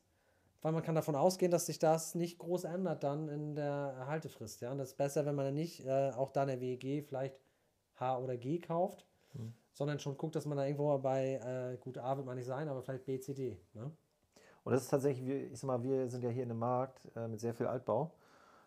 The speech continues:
Speaker 2: äh, wo ich eigentlich auch, hätte ich mich jetzt damit nicht be-, befasst, hätte ich gedacht, naja, ist wahrscheinlich hier bei uns auch schwierig, ne? Die ganzen Sanierungen aus Mitte, Ende der neunziger, da ist ja nichts gedämmt, da ist ja nichts gemacht.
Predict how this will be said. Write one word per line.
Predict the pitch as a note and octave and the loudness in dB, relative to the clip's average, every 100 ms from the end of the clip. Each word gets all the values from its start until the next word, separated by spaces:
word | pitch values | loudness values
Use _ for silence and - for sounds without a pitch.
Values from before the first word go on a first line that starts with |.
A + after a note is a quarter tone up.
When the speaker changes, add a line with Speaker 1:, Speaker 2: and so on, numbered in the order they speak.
| - | -6
Speaker 2:
äh, | A#2+ A#2 A#2+ A2+ - _ - | 0 4 4 2 -2 _ -6
wo | A#2 C3 | 2 4
ich | C3 | 4
eigentlich | C#3+ D3+ B2+ | 0 2 6
auch, | C#3+ - - B2+ | 6 6 0 -2
hätte | C#3 | -2
ich | C#3 | 0
mich | C#3 | 0
jetzt | C3+ | 2
damit | C#3 C3 | 0 0
nicht | - | -6
be-, | A#2+ - | -8 -6
befasst, | - B2 D#3 D3+ - - - | -4 4 6 6 4 -6 -4
hätte | C3+ | -2
ich | - | 0
gedacht, | B2 B2+ | -2 0
naja, | B2+ C#3 C#3 - - | 0 0 0 -4 -10
ist | A#2 C3 | -4 0
wahrscheinlich | - C3+ A#2+ | 2 0 0
hier | C3+ | 2
bei | C3 | 2
uns | C3 | 4
auch | E3+ | 2
schwierig, | - B2+ G#2+ G#2 | 2 0 2 2
ne? | A#2+ E3+ - - - - | 0 -4 -6 -20 -20 -2
Die | C3+ | 4
ganzen | D3 C#3 | 4 6
Sanierungen | A#2+ B2+ D#3 C3 A2+ | 4 4 2 2 -2
aus | - | -2
Mitte, | C#3 C3+ B2 | -2 -2 -2
Ende | B2+ B2+ | 0 0
der | A#2 | 2
neunziger, | A#2+ D#3+ - A#2 A#2 D#3 - - - | 2 2 0 -2 -2 -2 -4 -20 -8
da | - | -2
ist | A#2+ D#3+ | 0 0
ja | |
nichts | C#3 - - | -2 -4 -8
gedämmt, | G#2 C#3 C3 | -4 -2 -2
da | A#2+ | -6
ist | - | -4
ja | |
nichts | B2+ - | -6 -6
gemacht. | - C3+ B2 - | -6 -4 -4 -10